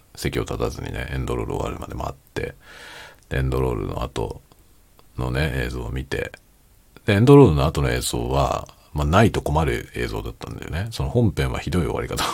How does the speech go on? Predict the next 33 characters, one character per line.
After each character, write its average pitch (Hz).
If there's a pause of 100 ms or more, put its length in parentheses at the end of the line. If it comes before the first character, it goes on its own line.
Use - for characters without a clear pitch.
を 101
し -
た -
ん 69
で、 -
い-、 101 (120)
え 120
ー -
っ -
て -
い -
う -
と -
こ 139
ろ 117
で -
終 120
わ 117
っ -
た 123
ん -
で。 - (1300)
で 127
も、 71
結 90
局 120
の 120
と -
こ -
ろ -
ね、 - (320)
あ -
の、 -